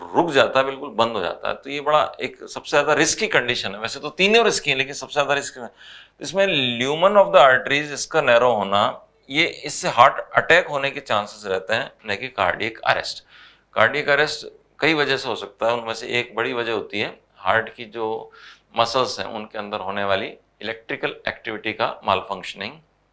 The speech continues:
तो ये रॉन्ग हो जाएगा। तो आंसर हो गया फोर्थ, वन वन सिक्स में। वन वन सेवन, सभी पसलियां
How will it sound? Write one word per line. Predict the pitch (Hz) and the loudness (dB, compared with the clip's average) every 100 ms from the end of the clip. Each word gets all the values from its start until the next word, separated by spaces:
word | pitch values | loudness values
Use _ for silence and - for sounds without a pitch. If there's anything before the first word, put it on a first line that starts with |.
| _ _ _ _ _ _ _ _ _ _ _ _ _ _ _ - - _ | _ _ _ _ _ _ _ _ _ _ _ _ _ _ _ -20 -20 _
तो | - 98 | -12 -4
ये | 101 113 - - _ _ - | 0 0 0 -12 _ _ -2
रॉन्ग | 95 104 120 | 4 4 4
हो | 113 | 4
जाएगा। | 110 113 - - _ _ _ _ | 4 4 -2 -12 _ _ _ _
तो | - | -4
आंसर | 92 101 104 98 | -2 -2 0 0
हो | |
गया | 90 107 - _ | 0 -6 -8 _
फोर्थ, | - 120 104 - - - _ _ _ _ _ _ 107 | -12 -8 -8 -12 -18 -20 _ _ _ _ _ _ -2
वन | 104 | 0
वन | 98 95 | -2 -4
सिक्स | - - - | -8 -8 -10
में। | - _ _ _ - _ _ _ _ _ _ _ _ _ _ _ _ _ _ _ _ _ _ - | -12 _ _ _ -20 _ _ _ _ _ _ _ _ _ _ _ _ _ _ _ _ _ _ -4
वन | 107 110 | -2 2
वन | 120 | 0
सेवन, | 127 131 104 87 - - _ - - _ - | 2 4 4 2 -8 -20 _ -20 -20 _ 0
सभी | 143 180 | 2 4
पसलियां | 190 156 - 135 131 | 4 4 4 2 2